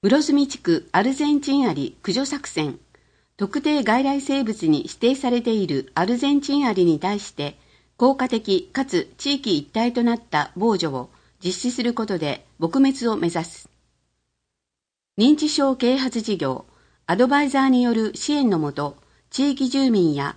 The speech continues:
関係団体が活動を振り返るグループワークを実施。また、講演会や活動報告を通して、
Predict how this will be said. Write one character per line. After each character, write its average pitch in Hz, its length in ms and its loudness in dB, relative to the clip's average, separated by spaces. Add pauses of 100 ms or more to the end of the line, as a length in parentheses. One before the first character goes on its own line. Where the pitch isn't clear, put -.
関 262 220 0
係 262 240 0
団 262 200 2
体 170 260 -4
が 135 260 -2
活 233 260 -6
動 254 240 4
を 240 40 2
振 233 120 -2
り 240 120 0
返 214 240 0
る 135 280 -4
グ 156 100 -4
ル 233 100 2
ー 269 60 -2
プ 262 140 -2
ワ 277 140 2
ー 262 60 0
ク 160 140 -4
を 127 80 -2
実 127 120 -10
施。 - 360 -10 (500)
ま 247 120 0
た、 196 240 -2 (120)
講 277 220 4
演 277 180 0
会 175 260 -4
や - 240 -6
活 220 220 -6
動 277 200 0
報 277 180 0
告 208 240 -2
を 151 100 -2
通 190 200 0
し 190 100 -12
て、 135 280 -8